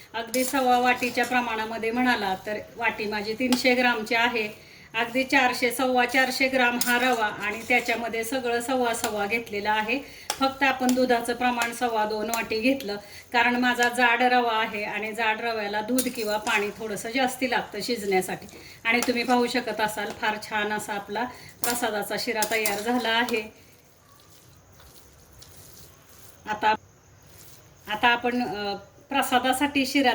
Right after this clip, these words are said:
तयार करून घेऊया. एका वाटीमध्ये काढून तुळशीचं पान ठेवून आपल्याला हा शिरा नैवेद्यासाठी ठेवायचा आहे देवाला. अशा पद्धतीने प्रसादाचा शिरा आपला तयार आहे. अगदी सव्वा वाटीच्या प्रमाणामध्ये, म्हणजे सव्वा चारशे ग्राम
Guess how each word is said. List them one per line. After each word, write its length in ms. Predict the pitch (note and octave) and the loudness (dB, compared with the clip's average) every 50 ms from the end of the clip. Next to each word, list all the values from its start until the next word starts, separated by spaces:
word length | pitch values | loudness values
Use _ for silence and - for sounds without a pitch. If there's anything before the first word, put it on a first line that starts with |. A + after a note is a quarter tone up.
| A3 - | 2 2
तयार 240 | A3+ A3 G#3 G3+ | 2 2 2 0
करून 320 | G3 - A#3+ A3 A3 A3 G#3+ | -2 -4 -4 -4 -2 0 2
घेऊया. 640 | G#3+ C4 C#4 C4 B3 A3 A3+ A3 A#3 A#3+ - G3+ G3+ | 2 4 4 4 4 2 0 0 -2 -4 -6 -8 -6
एका 240 | G#3+ A3 A3 A3+ G#3+ | -6 -4 -2 0 0
वाटीमध्ये 520 | G#3+ G#3+ G#3 - G#3+ G#3+ A3+ A3 A3+ A3+ | 2 0 0 0 -4 -4 -2 -2 -2 -2
काढून 420 | A3 - B3+ B3+ A#3+ A3+ A3+ A#3+ B3 - - - - - - - | 0 2 4 4 4 2 0 -4 -6 -8 -8 -20 -20 -20 -10 -2
तुळशीचं 440 | C#4+ C#4+ C#4+ C#4 - C#4 C4 C4 B3+ | 0 2 2 2 2 0 2 2 0
पान 280 | B3+ C4+ B3+ B3 B3 B3 | 2 2 4 4 4 2
ठेवून 260 | A#3+ B3+ B3 A#3+ A#3+ | 2 2 2 2 2
आपल्याला 380 | A#3+ - - G#3+ G#3+ G#3+ A3 A#3 | 0 -2 -2 -4 -4 -2 -2 -2
हा 180 | A3+ A#3+ A3 A3 | 0 0 0 0
शिरा 340 | G#3+ - A#3+ A3+ A3 A#3 C4+ C#4+ - - - - | 0 0 0 0 0 -2 -2 -4 -6 -14 -14 -8
नैवेद्यासाठी 680 | A#3+ A#3 A3+ A3 G#3 F#3 G3+ G3 F#3 - G#3 - G3+ F#3+ | -6 -2 -2 -2 0 -2 -2 -4 -4 -4 -4 -4 -4 -6
ठेवायचा 460 | F#3 A#3 A3 G#3 G3+ F#3+ F#3 F#3 G3+ | -2 -2 -2 0 0 0 0 0 -2
आहे 220 | G3 F#3+ F#3 G3+ | -2 -2 -2 -4
देवाला. 400 | F#3 G3+ G#3 G3 F#3 F3+ F3+ G3+ B3 C#4+ - - - _ - - - - - - - - - - - - - - - - - - | -4 -4 -2 0 0 0 0 0 -2 -4 -6 -12 -20 _ -20 -20 -20 -20 -20 -20 -20 -20 -20 -20 -20 -20 -20 -20 -20 -14 -6 -2
अशा 260 | A#3 B3 - C4+ B3 | -2 0 2 2 2
पद्धतीने 560 | B3+ C4+ C4 A#3 C4 C#4 C#4 D4 C#4 C#4 C#4+ | 2 2 0 2 2 2 4 4 2 2 2
प्रसादाचा 580 | C#4 - D4+ C#4+ - C4+ B3 B3 B3 B3 C4 B3 | 2 0 0 0 0 0 2 2 2 2 2 0
शिरा 240 | B3 - C#4+ B3+ B3 | 0 2 2 4 4
आपला 320 | A#3+ A#3 A3+ A3+ A3 G#3+ A3 A3 | 4 4 2 0 -2 -4 0 0
तयार 300 | B3 B3+ B3 A#3+ A#3+ A#3+ | 2 2 4 4 4 4
आहे. 380 | B3+ C#4 C#4+ C#4 C#4 B3 B3 B3 B3+ - - - - - - - - | 4 4 2 2 2 2 0 0 -4 -10 -18 -20 -20 -20 -16 -8 -2
अगदी 320 | A3+ B3 A#3 A#3+ C#4+ C#4+ | -2 -2 -2 0 -2 0
सव्वा 320 | C#4+ - D#4 C#4+ C#4 C#4 C#4 | 2 2 2 4 6 6 6
वाटीच्या 460 | D4 D4 C#4 C#4 D4+ C#4 - C4+ C4 | 6 4 4 2 0 0 0 0 -2
प्रमाणामध्ये, 680 | C4+ C#4+ C#4+ C4+ C4 B3+ A#3+ A#3 A3+ A#3 A#3 A3+ A#3+ A#3+ | 0 0 0 2 2 2 2 0 0 -2 -2 0 0 0
म्हणजे 300 | B3 B3+ B3 A#3+ B3+ B3 | 2 0 2 2 0 0
सव्वा 340 | B3+ D4 C#4 C4+ C4 B3+ B3+ | 2 0 0 2 2 2 2
चारशे 640 | B3+ D4 C#4 C4 A#3+ A#3 - - C4+ B3+ C4 C#4+ C#4+ - - - - - A3+ A3 | 2 2 2 4 4 2 2 2 2 2 0 0 -2 -6 -12 -20 -20 -14 -6 0
ग्राम 280 | B3 B3+ A#3+ A#3 B3 | 2 4 4 2 2